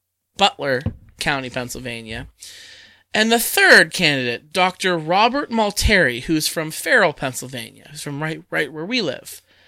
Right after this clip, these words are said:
And I know this guy. Um, he used to work for my stepfather. He used to be a doctor in the health center where he, where he worked. And, um, he's running for Congress.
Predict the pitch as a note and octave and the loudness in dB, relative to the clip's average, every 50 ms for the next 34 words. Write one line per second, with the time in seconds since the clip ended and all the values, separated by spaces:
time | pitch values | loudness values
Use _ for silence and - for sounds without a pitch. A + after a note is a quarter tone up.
0 | _ _ _ _ _ _ - G#3 G#3+ G#3 G#3 G#3+ G#3+ - - C#4 E4+ D#4+ C4+ A3 | _ _ _ _ _ _ -4 -2 0 0 0 0 -2 -2 2 2 4 8 8 8
1 | F3 D3+ C#3 C3 - - B2 A#2 A#2 A#2+ C#3 F#3 A3 A#3 _ _ - - _ - | 8 8 6 4 2 2 2 2 4 4 2 0 -2 -6 _ _ -20 -16 _ -2
2 | E3 D3+ D3 D3 C#3+ C#3+ C#3+ C#3 C#3 - _ _ - - G3+ F#3 F3+ E3+ D#3+ E3 | 0 0 2 0 0 -2 -4 -8 -12 -18 _ _ -12 -8 -6 -6 -6 -6 -6 -4
3 | E3+ G3 G#3 - - - G#3+ F#3 F3 E3+ E3+ F3 F3 - - - F3 E3 D3+ D3+ | 0 2 2 2 2 0 -4 -4 2 4 6 6 6 4 0 -6 -2 -2 0 0
4 | - - E3 D3+ D3+ - - C#3 C3 C3 C3 C3+ C3+ C#3 C#3+ C3+ C3+ - - - | 0 0 0 0 -2 -2 -4 -2 -2 0 0 -2 -2 -2 -4 -4 -6 -6 -8 -8
5 | D3 D3 C#3 C3+ C3 C3 - - - - _ - - C3 C#3+ D3 C3 C3 C#3 - | -6 -4 -2 -2 -2 -4 -8 -14 -20 -20 _ -10 -8 -4 -2 0 0 0 0 -2
6 | - - C3+ C3 C3 C3 B2+ B2+ B2+ C3 _ _ - - C3+ C#3+ D#3 C#3 B2+ - | -6 -4 -2 -2 0 0 -2 -4 -6 -10 _ _ -8 -6 -4 0 0 0 0 -2
7 | - - - - _ - - - D3+ C#3 C3+ C3 C3 B2+ B2+ A#2+ C3+ C3+ C3 C3 | -6 -12 -14 -18 _ -8 -4 -2 0 0 0 -2 -4 -6 -8 -10 -10 -12 -14 -16
8 | _ _ C#3 B2+ C3+ C3+ B2+ B2+ D3 _ _ - C3 B2 B2 B2+ _ - - - | _ _ -16 -14 -12 -12 -12 -14 -16 _ _ -6 -6 -6 -6 -8 _ -14 -18 -18
9 | _ - - - - - - - - _ _ _ _ - D3 D#3 D#3+ D#3+ D#3+ D#3+ | _ -20 -20 -20 -20 -20 -20 -20 -20 _ _ _ _ -4 0 2 4 4 2 2
10 | E3 D#3+ F3 E3 E3 D#3+ D#3+ D#3 D#3+ E3 - - - C#4 F4+ D4+ B3+ B3+ B3 B3+ | 0 2 2 4 4 4 4 2 0 -2 -6 -6 -4 -2 0 4 6 8 8 8
11 | C4 B3+ C#4 C4 - D4+ D#4+ D#4 C4+ G3+ D3+ C3+ - - - - - | 6 4 0 -2 -2 -2 -2 -2 -2 -4 -6 -4 -2 -2 -2 -2 -4